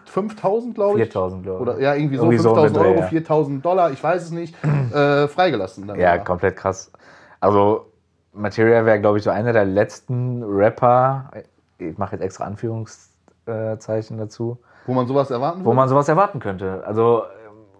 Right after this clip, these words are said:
Speaker 1: Also meinst
Speaker 2: ich
Speaker 1: du,
Speaker 2: würd
Speaker 1: da
Speaker 2: da
Speaker 1: riecht
Speaker 2: schon
Speaker 1: eine
Speaker 2: andere
Speaker 1: Frau das schnelle Geld, oder?
Speaker 2: Na, weiß ich nicht, ne? Kann ja immer sein, dass irgendwann mal die Sicherung durchbrennt, ne? Kann bei jedem sein, so, aber, äh, ich, ich hab mich schon gewundert bei ihm.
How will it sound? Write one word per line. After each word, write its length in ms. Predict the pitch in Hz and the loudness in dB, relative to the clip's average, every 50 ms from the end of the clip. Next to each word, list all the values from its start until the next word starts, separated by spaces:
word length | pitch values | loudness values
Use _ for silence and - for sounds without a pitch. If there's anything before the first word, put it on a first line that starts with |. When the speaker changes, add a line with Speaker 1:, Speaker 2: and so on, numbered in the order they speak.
| _ | _
Speaker 1:
Also 220 | - 123 139 139 147 | -6 -6 -4 -4 -2
meinst 200 | 147 156 131 120 | 0 0 0 0
Speaker 2:
ich 40 | 107 | 0
Speaker 1:
du, 60 | 135 | 0
Speaker 2:
würd 80 | 160 151 | 0 2
Speaker 1:
da 40 | - | 2
Speaker 2:
da 40 | 180 | 2
Speaker 1:
riecht 120 | 165 - | 2 2
Speaker 2:
schon 180 | 185 170 170 170 | 2 0 0 0
Speaker 1:
eine 100 | - 127 | 0 -2
Speaker 2:
andere 240 | 160 180 190 196 202 | -2 0 2 2 4
Speaker 1:
Frau 180 | - 147 - - | 4 4 2 2
das 140 | 160 139 - | 0 -2 -4
schnelle 280 | - 156 151 156 151 | -6 -4 -4 -4 -4
Geld, 320 | 135 139 170 214 269 277 226 | -4 -4 -4 -4 -4 -4 -6
oder? 720 | 202 190 180 175 170 165 165 165 160 160 151 147 160 160 - _ _ _ | -4 -2 0 0 0 0 0 -2 -4 -6 -8 -10 -12 -14 -16 _ _ _
Speaker 2:
Na, 840 | - 90 87 90 90 87 90 95 101 104 110 117 120 120 120 113 117 117 - 104 90 - _ - - - _ _ _ _ _ _ _ - | -16 -12 -8 -4 -2 0 2 2 4 4 4 4 4 2 2 -2 -6 -12 -20 -20 -20 -20 _ -20 -20 -20 _ _ _ _ _ _ _ 0
weiß 260 | 127 147 208 233 214 | 2 2 2 2 0
ich 100 | 156 - | -4 -4
nicht, 200 | 135 113 107 117 | -2 -2 -2 -2
ne? 100 | 123 120 | -2 -2
Kann 160 | 120 143 139 | 0 0 0
ja 80 | 143 143 | 2 0
immer 180 | 160 185 185 | 0 0 0
sein, 180 | 151 131 113 107 | 2 0 0 0
dass 160 | 107 104 101 | 0 -2 -2
irgendwann 300 | 110 104 104 104 107 101 | -4 -6 -4 -2 -2 -2
mal 120 | 104 101 98 | 0 -2 -2
die 100 | 101 98 | -2 -4
Sicherung 380 | 92 104 98 - 104 101 98 | -6 -6 -8 -8 -8 -8 -6
durchbrennt, 380 | 92 95 92 90 - 95 90 92 | -6 -6 -6 -6 -8 -8 -8 -6
ne? 120 | 104 113 | -8 -8
Kann 160 | 110 - 117 113 | -6 -6 -6 -4
bei 60 | 113 | -2
jedem 240 | 113 131 160 175 110 | -2 -2 -2 -4 -4
sein, 220 | 95 92 90 87 | -4 -4 -4 -6
so, 120 | 90 87 | -6 -6
aber, 360 | 80 90 90 92 92 92 92 - _ _ - - - - - - - | -6 -4 -2 0 -2 -2 -2 -6 _ _ -20 -20 -20 -20 -20 -10 -4
äh, 320 | - 90 98 104 101 101 104 | 0 2 4 4 4 2 2
ich, 240 | 101 101 104 98 101 | -2 -4 -10 -14 -8
ich 100 | 110 - | -4 -2
hab 160 | 104 107 - | -2 -2 -2
mich 120 | 139 123 | -6 -4
schon 160 | - 156 156 160 | -2 -2 -2 0
gewundert 420 | 165 160 214 269 226 117 98 - | 0 -2 -2 -2 -4 -4 -6 -6
bei 120 | - 90 | -6 -8
ihm. 240 | 82 82 87 85 92 | -8 -8 -10 -12 -16